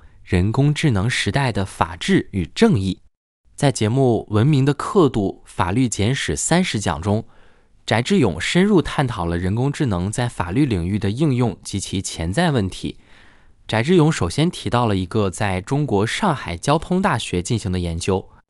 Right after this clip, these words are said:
该研究利用面部识别技术预测犯罪倾向。这种方法虽然科技先进，却引起了对天生犯罪人旧理论的回响。该理论曾因缺乏科学依据和显著的歧视性而被抛弃。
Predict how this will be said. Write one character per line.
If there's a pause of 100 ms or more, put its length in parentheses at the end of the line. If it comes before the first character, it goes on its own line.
(100)
该
研
究
利
用
面
部
识
别
技
术
预
测
犯
罪
倾
向。 (380)
这
种
方
法
虽
然
科
技
先
进， (320)
却
引
起
了
对
天
生
犯
罪
人
旧
理
论
的
回
响。 (420)
该
理
论
曾
因
缺
乏
科
学
依
据 (140)
和
显
著
的
歧
视
性
而
被
抛
弃。